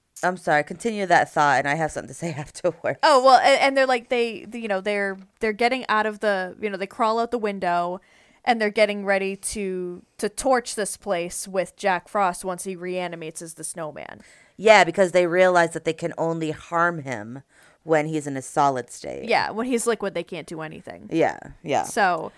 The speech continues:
Speaker 2: that's the plan.
Speaker 1: <laughs> Right. Um, so prior to that, we kinda get, like, a little bit of a, a backstory from the genetics person,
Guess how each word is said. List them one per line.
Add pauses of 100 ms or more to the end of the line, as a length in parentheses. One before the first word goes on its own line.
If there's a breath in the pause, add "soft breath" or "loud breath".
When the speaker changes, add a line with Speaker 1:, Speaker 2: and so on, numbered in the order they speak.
(300 soft breath)
Speaker 2:
that's
the
plan. (220)
Speaker 1:
<laughs>
Right. (420 soft breath)
Um,
so
prior
to
that,
we
kinda
get,
like,
a
little
bit
of
a,
a
backstory
from
the
genetics
person,